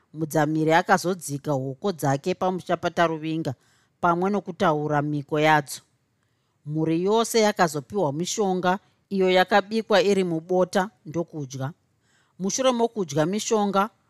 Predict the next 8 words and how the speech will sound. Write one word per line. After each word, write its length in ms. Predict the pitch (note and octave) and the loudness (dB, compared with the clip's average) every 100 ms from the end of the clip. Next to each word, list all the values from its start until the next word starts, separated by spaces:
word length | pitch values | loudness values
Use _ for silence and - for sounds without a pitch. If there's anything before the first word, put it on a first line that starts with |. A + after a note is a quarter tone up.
| _ | _
Mudzamiri 600 | D3+ D#3 D#3 D3+ D#3+ D#3+ | -8 -2 0 0 2 2
akazoenderera 880 | F3 A#3 E3+ D#3+ G3+ F#3 F3+ F3 E3+ | 4 2 0 -2 -2 2 2 4 2
mberi 500 | E3+ F3 F3 F3+ G#3+ | 2 0 0 0 -2
nokutaura 680 | G3+ E3+ F#3 G3 F3+ E3+ D#3+ | -4 -8 -6 2 2 4 0
nezvomusha 640 | F3 F3 C#3+ C#3 C3 F3 | 0 -4 -8 -12 -8 -2
waTaruvinga. 720 | E3+ E3+ E3+ D#3 D3+ D3+ D3+ - _ _ _ _ _ _ _ _ _ | 0 2 0 -2 -6 -8 -10 -12 _ _ _ _ _ _ _ _ _
Nhauro 500 | D3 D#3+ G3+ C4+ B3 | 0 2 4 2 2
iyi 440 | F#3+ F#3 F3 C#3 | 2 0 0 -2